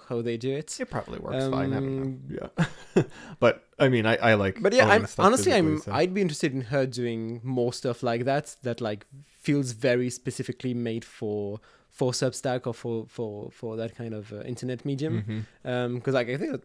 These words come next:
Speaker 1: like, she did some really interesting stuff with, uh, with Darkest Night and using, like, yeah, the, using the gif format and those kind of stuff and,
Speaker 2: Hmm.
Speaker 1: and using that in, in the story.
Speaker 2: Yeah.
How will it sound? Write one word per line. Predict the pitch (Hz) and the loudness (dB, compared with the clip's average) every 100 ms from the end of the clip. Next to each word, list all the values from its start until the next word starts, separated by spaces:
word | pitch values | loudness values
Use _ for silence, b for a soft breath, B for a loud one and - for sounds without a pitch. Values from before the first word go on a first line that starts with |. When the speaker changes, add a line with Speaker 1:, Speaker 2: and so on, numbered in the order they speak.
| - | -4
Speaker 1:
like, | 131 113 117 - | -2 -2 -4 -12
she | - 175 | -6 -6
did | 170 | -6
some | 127 117 | -6 -4
really | 120 | -4
interesting | 107 - 110 | -6 -8 -10
stuff | - 101 - | -10 -12 -12
with, | 107 | -10
uh, | 67 - - 156 B B B B | -10 -10 -12 -16 B B B B
with | 147 135 | -2 2
Darkest | 139 113 135 | 2 2 -4
Night | 117 113 | -4 -4
and | 107 110 | -6 -4
using, | 110 107 110 107 | -4 -4 -6 -6
like, | 101 101 - - | -6 -8 -12 -6
yeah, | 120 110 | -2 -2
the, | 101 107 | -2 -4
using | 123 123 131 | -4 -2 -2
the | 123 | -2
gif | 107 127 131 | 2 2 2
format | - 135 131 127 | -2 -2 -2 -4
and | 123 120 120 120 | -6 -6 -6 -6
those | 123 | -4
kind | 127 | -6
of | 120 | -6
stuff | - 127 - | -4 -4 -2
and, | 107 107 107 | -4 -4 -6
Speaker 2:
Hmm. | |
Speaker 1:
and | 131 120 | -8 -6
using | 117 117 | -4 -4
that | 117 117 | -4 -4
in, | 135 120 117 117 | -4 -4 -4 -4
in | - 127 | -6 -6
the | |
story. | 120 143 139 151 | -4 -4 -4 -4
Speaker 2:
Yeah. | - | -10